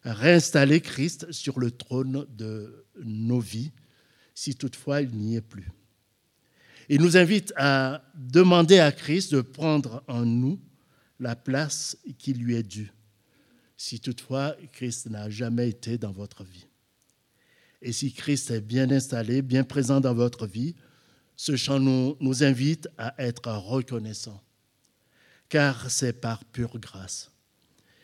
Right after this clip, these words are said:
Et nous ne, ce n'est pas par nos mérites. Et il nous invite à refléter sa lumière. Et au-delà de, de ce chant, pour le roi de, de, des rois,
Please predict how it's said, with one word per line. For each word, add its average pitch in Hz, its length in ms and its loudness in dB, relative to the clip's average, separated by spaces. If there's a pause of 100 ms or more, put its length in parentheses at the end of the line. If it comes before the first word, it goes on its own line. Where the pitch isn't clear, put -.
(260)
Et 117 320 -2
nous 123 200 4
ne, 117 440 2 (260)
ce - 200 -6
n'est 117 180 2
pas 127 160 -2
par 123 240 -6
nos 123 140 4
mérites. 110 480 -4 (680)
Et 143 120 2
il 143 60 8
nous 151 280 10
invite 160 360 8
à 131 420 4
refléter 135 720 0
sa 110 220 -6
lumière. 104 420 -8 (960)
Et 143 140 2
au-delà 160 360 8
de, 151 320 8
de 135 120 2
ce 139 160 -2
chant, 151 360 -2 (920)
pour 143 140 0
le 139 100 8
roi 143 220 6
de, 123 340 2
de, 113 460 -8
des 123 180 -2
rois, 113 380 -6